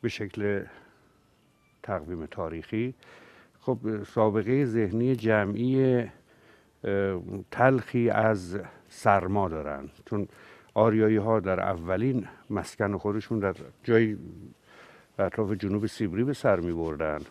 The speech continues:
بعد از یه یخبندان خیلی شهید، شدیدی، اینها کوچ کردن به ناگزیر از اون مناطق.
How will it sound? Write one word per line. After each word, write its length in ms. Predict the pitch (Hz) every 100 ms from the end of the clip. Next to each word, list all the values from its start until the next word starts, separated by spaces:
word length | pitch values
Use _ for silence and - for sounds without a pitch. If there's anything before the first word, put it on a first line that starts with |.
| _ _ _ _ -
بعد 180 | 110 113
از 120 | 104
یه 120 | 110
یخبندان 580 | 104 - 95 87 92 92
خیلی 240 | - 92
شهید، 380 | 85 90 101 120 _ - - -
شدیدی، 440 | - 95 123 123
اینها 440 | 110 101 90 110 - _ - -
کوچ 280 | - 143 -
کردن 440 | - 80 69 76 69 - _ _ _ _ -
به 80 | 101
ناگزیر 680 | 95 90 92 85 98 73
از 160 | 82 73
اون 80 | 78
مناطق. 480 | 73 71 71 -